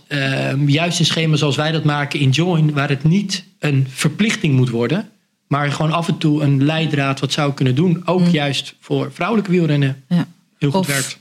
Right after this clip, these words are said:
Speaker 2: ik, ik wil nu niet gaan zeggen dat wij vrouwen dom zijn, maar zitten er misschien ook te veel cijfertjes achter?
Speaker 1: Nee, maar dat is echt het, eh,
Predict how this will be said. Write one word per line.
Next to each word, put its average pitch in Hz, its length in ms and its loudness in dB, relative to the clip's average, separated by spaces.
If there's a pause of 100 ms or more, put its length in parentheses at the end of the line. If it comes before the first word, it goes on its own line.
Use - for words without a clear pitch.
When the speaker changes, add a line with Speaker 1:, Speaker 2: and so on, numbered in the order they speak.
Speaker 2:
ik, - 220 -4
ik - 200 -10
wil 180 100 0
nu 170 80 4
niet 170 180 4
gaan 165 120 4
zeggen 165 240 2
dat 165 120 4
wij 160 120 2
vrouwen 156 360 0
dom 165 200 4
zijn, 185 220 4
maar 165 220 2
zitten - 300 -2
er 170 140 0
misschien 170 340 2
ook 170 140 -2
te - 120 -10
veel 170 180 0
cijfertjes - 880 -2
achter? - 560 -4 (320)
Speaker 1:
Nee, 139 280 2
maar 139 100 2
dat 135 120 0
is 135 60 -4
echt 151 200 -4
het, 151 200 -2
eh, 139 100 0